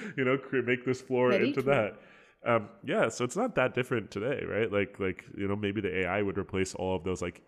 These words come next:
Speaker 1: you know, ten people whose job it is to take that curator's vision and, and, uh, execute it in reality.
Speaker 2: It's also interesting to, like, as you said that, I was also thinking, it's interesting to think about when humans say, "Oh, the jobs are gonna go to the robots."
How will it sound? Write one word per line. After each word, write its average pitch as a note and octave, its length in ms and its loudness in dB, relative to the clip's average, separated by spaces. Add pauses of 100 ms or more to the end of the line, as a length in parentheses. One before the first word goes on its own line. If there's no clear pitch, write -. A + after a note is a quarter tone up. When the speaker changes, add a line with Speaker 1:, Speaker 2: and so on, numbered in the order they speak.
Speaker 1:
you F#2 100 -8
know, F2 120 -6
ten F#2+ 340 -4
people G2+ 300 -4
whose F#2 220 -6
job F#2 240 -6
it F#2+ 80 -8
is E2+ 160 -6
to F2+ 100 -10
take - 240 -10
that - 160 -8
curator's E2+ 460 -6
vision F#2 320 -8
and, E2+ 260 -10
and, E2 360 -12 (680)
uh, - 200 -16 (120)
execute F#2 380 -10
it E2+ 80 -10
in F2 100 -12
reality. F2+ 440 -12 (1200)
Speaker 2:
It's C#4+ 160 -4
also D4+ 300 -2
interesting A3+ 580 -12
to, A#3 80 -12
like, G#3 380 -14
as G3+ 340 -10 (240)
you A#3 180 -6
said F3+ 320 -8
that, F#3 160 -14
I G3 60 -16
was G3+ 180 -18
also G3 220 -14 (160)
thinking, G3+ 340 -12 (640)
it's B3+ 180 -8
interesting A#3 540 -8
to C#4 100 -8
think G3+ 280 -10
about G#3+ 240 -8
when A3+ 180 -8
humans G#3+ 500 -6
say, G#3 240 -6
"Oh, G#3+ 540 -2
the G3+ 100 -4
jobs G3 320 -4
are G3+ 120 -6
gonna G3 200 -10
go F#3+ 200 -8
to F#3 160 -6
the F#3 160 -6
robots." F3+ 640 -12